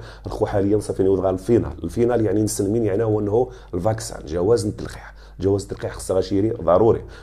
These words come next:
مش خلق فرض عندنا تتنشين كمواطنين مغاربه، تظاهرات، احتجاجات، ما لا لشيء،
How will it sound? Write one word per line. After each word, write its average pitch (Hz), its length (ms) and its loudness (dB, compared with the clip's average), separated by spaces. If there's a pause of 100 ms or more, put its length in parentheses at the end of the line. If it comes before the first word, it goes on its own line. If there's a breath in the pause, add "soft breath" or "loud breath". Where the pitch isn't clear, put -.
مش 101 140 -4
خلق 120 160 4
فرض 104 400 2
عندنا 98 240 2
تتنشين 104 480 -2
كمواطنين 101 640 0
مغاربه، 90 480 0 (320 loud breath)
تظاهرات، 101 580 2
احتجاجات، 98 600 -4
ما 110 60 -2
لا 113 340 2
لشيء، 113 400 -2